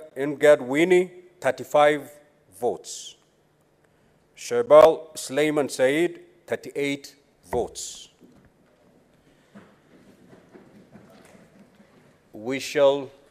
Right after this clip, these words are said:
as a House, I will relay these results to the National Assembly in form of a message, just like we'll await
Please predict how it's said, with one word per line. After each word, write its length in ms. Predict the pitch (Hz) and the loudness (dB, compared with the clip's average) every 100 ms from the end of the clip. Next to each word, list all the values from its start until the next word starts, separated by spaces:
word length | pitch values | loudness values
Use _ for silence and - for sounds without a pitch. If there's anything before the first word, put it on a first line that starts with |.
| _ 117 | _ -12
as 140 | 110 | -8
a 60 | 120 | 2
House, 520 | 135 151 151 - - _ _ _ _ _ _ _ _ _ _ _ _ _ _ _ _ _ _ _ | 4 4 0 -14 -20 _ _ _ _ _ _ _ _ _ _ _ _ _ _ _ _ _ _ _
I 100 | 120 | -4
will 200 | 123 123 | -4 -4
relay 600 | 117 123 139 147 147 143 - _ _ _ _ _ _ _ _ _ 101 95 | -8 -4 -2 0 -2 -6 -12 _ _ _ _ _ _ _ _ _ -16 -10
these 540 | 143 131 - - - _ _ | -8 -8 -10 -12 -16 _ _
results 560 | - 120 123 135 135 - | -18 -8 0 2 2 -6
to 480 | - 120 117 113 107 _ 107 | -12 -12 -10 -12 -14 _ -12
the 80 | 113 | -8
National 420 | 120 131 - 113 | -4 -4 -4 -10
Assembly 600 | 104 135 139 147 151 147 - | -10 -10 -10 -10 -14 -16 -18
in 140 | 113 | -20
form 320 | 107 - 123 120 | -16 -8 -6 -6
of 120 | 104 | -8
a 60 | |
message, 640 | 110 143 - 165 160 - - _ _ _ _ _ _ _ _ _ _ 90 | -6 -6 -4 -8 -10 -20 -20 _ _ _ _ _ _ _ _ _ _ 0
just 680 | 131 135 - - - - _ _ - | 2 2 0 -10 -14 -20 _ _ -14
like 300 | 113 120 113 | -4 -4 -4
we'll 240 | 120 120 120 | -10 -12 -8
await 640 | 120 123 135 131 - - | -6 -4 -4 -6 -12 -20